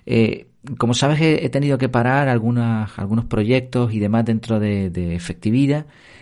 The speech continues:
El curso no está ahora mismo, el curso con el método car no está para el público, pero si estás interesado o interesada, me puedes mandar un correo,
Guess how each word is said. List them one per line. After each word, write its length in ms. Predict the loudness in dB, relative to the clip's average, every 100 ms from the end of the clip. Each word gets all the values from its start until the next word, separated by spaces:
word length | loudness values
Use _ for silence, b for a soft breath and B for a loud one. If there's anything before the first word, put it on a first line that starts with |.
| B
El 160 | -4 -2
curso 300 | -4 -2 0
no 240 | 2 2
está 340 | 0 0 0
ahora 220 | 2 2 2
mismo, 240 | 2 0
el 60 | 0
curso 280 | -4 -4
con 140 | 0 0
el 80 | 2
método 340 | 2 2 0
car 240 | -2 -4 0
no 240 | 2 4
está 340 | 4 2 0 0
para 160 | 0
el 100 | -2
público, 560 | 0 0 0 -2 -4 -8 _ _ _ _ _ -20 -20 _ 2
pero 160 | 4
si 140 | 4 2
estás 240 | 2 0
interesado 500 | 2 0 0 0 0
o 40 | 0
interesada, 640 | -2 -4 -2 0 0 -4 B B B -2
me 80 |
puedes 200 | 4 4
mandar 200 | 6 2
un 120 | 2 2
correo, 480 | 0 2 0 -2